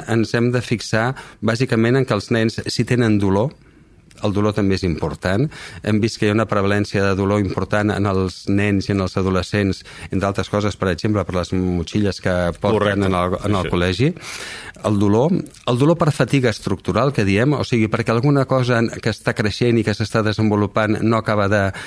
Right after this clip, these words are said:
Speaker 1: de anar bé,
Speaker 2: Mhm.
Speaker 1: i llavors amb nens esportistes, doncs, eh, veiem fractures per estrès de la, de parts de la, de la columna, i hem de tenir en compte també la forma que té la columna. Jo sempre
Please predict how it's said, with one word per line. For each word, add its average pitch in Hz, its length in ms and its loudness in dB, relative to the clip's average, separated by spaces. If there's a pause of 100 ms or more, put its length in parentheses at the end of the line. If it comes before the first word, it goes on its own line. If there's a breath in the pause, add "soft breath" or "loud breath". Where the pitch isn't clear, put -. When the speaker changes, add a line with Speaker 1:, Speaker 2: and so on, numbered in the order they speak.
(180 loud breath)
Speaker 1:
de 110 280 2 (480)
anar 113 280 2
bé, 110 220 2 (220)
Speaker 2:
Mhm. 117 100 -2
Speaker 1:
i 113 60 2
llavors 107 500 0 (280 loud breath)
amb 110 200 0
nens 110 400 2
esportistes, 107 1000 -2
doncs, 101 360 0
eh, 101 300 2
veiem 104 640 2 (380 loud breath)
fractures - 520 -2
per 92 120 -4
estrès 113 480 -2
de 98 140 0
la, 92 280 0
de 90 600 0
parts 117 400 -4
de 98 200 -2
la, 80 340 -2
de 92 200 -2
la 82 120 -2
columna, 113 480 0 (380 loud breath)
i 120 80 2
hem 156 120 4
de 147 80 2
tenir 123 220 2
en 107 80 2
compte 120 340 0
també 110 320 2
la 120 140 2
forma 104 420 0
que 92 100 -4
té 87 120 -2
la 87 120 0
columna. 123 500 2 (420 loud breath)
Jo 127 100 0
sempre 156 220 2